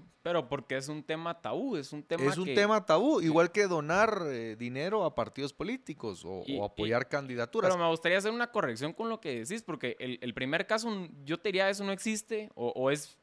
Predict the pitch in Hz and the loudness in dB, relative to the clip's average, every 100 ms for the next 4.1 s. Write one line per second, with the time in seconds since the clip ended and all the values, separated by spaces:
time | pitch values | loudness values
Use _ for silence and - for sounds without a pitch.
0 | _ _ - - - 202 202 226 170 135 | _ _ -20 -20 -8 -4 2 2 2 0
1 | - 196 202 202 196 175 156 135 139 135 | 0 4 8 8 6 2 2 2 2 4
2 | 127 135 180 - 196 165 143 117 113 139 | 2 2 -2 0 -2 0 -4 -4 2 2
3 | 170 165 _ _ _ _ _ - 180 170 | 2 -2 _ _ _ _ _ 2 4 4
4 | - | -2